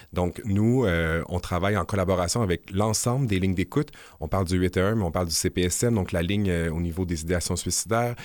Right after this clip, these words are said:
Euh, nous, on a un groupe de travail, là, c'est notre directeur général, Pascal Vaillancourt, qui, qui prend part à ce groupe-là. On, on collabore avec l'ensemble des lignes d'écoute au Québec pour s'assurer qu'on arrime nos services parce qu'il y a ces transferts-là. C'est la même chose pour nous quand on a quelqu'un qui est en,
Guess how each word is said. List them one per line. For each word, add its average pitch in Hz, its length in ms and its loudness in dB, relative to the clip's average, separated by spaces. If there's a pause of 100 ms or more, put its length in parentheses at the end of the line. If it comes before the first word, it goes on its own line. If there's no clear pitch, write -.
(200)
Euh, 76 340 -4
nous, 98 240 0
on 107 120 4
a 90 40 4
un 90 60 4
groupe 104 200 0
de 113 60 4
travail, 98 400 0
là, 139 80 2
c'est 123 120 -2
notre 87 140 0
directeur 85 260 -2
général, 95 380 0
Pascal 90 300 -2
Vaillancourt, 90 500 -2
qui, - 200 -10
qui - 160 -18
prend - 180 -2
part 107 200 -2
à 90 60 0
ce 85 60 -4
groupe-là. 104 400 0 (440)
On, 92 200 -2
on 90 120 0
collabore 104 460 2
avec 87 240 -2
l'ensemble 110 400 0
des 101 80 0
lignes 95 160 0
d'écoute 92 380 -2
au 87 40 -2
Québec 92 380 -4
pour - 140 -6
s'assurer 95 400 -2
qu'on 87 200 -2
arrime 92 440 0
nos 82 100 0
services 95 400 -2
parce - 160 -4
qu'il 85 260 -6
y 107 60 2
a 135 60 2
ces 107 160 -2
transferts-là. 92 580 0 (240)
C'est - 140 -2
la 92 80 2
même 95 100 2
chose 135 180 0
pour 90 200 0
nous 120 80 2
quand 104 120 -2
on 90 60 0
a 92 60 0
quelqu'un 98 340 -4
qui 98 220 -4
est 73 160 -4 (360)
en, 87 120 -2